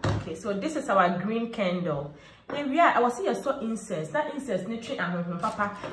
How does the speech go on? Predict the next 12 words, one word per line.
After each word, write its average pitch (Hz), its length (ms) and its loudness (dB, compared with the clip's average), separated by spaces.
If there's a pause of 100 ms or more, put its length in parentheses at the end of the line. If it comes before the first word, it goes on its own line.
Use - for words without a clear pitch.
any 269 160 -2
good 214 220 0 (100)
energy, 190 540 0 (200)
and 208 120 0
the 220 80 0
Brian 190 500 2
chain, 175 300 -2
and 196 160 2
it's - 160 -4
a 202 180 -2
so 277 160 -4
incense, 196 680 -2